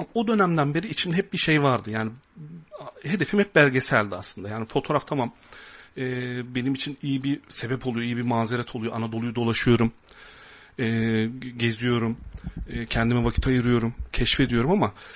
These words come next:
e, bunu aslında bir de belgeseli de, fotoğrafın bu arada zaten kendisi de belgeseldir de, e, bir de bunu belgesele de çevirmem lazım diye, e, bir hedefim vardı. İlk belgeselim bu arada iki bin bir senesinde,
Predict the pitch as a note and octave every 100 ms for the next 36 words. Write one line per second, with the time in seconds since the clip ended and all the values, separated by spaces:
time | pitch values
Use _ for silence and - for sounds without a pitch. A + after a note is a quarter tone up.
0 | - - A#2+ C3+ G#3 D#3+ - F3 D3 E3
1 | B2 B2 C3 C#3 C3+ A2 - D#3+ - D#3+
2 | D3+ D3+ D3 C#3 C3+ C3+ B2+ C#3 - A2
3 | G#2+ - B2+ F3 F#3+ G2 - - - -
4 | - - - F3 E3+ G#3+ G#3 G3 E3+ D#3
5 | D#3+ - F3 - A#2+ G#2+ G#2 G#2 G#2+ G#2+
6 | G#2+ A#2 F3 G#3+ - - - - _ C#3
7 | C3+ C3+ D3+ F3 F#3 F3+ - F#3+ F#3+ C3+
8 | D#3+ A3 _ - - - - - - _
9 | - - G3+ - F#3 E3 D3 - C3 D#3
10 | D#3 B2 C3 D#3+ D#3+ E3 - C3 A2+ -
11 | A#2 F#3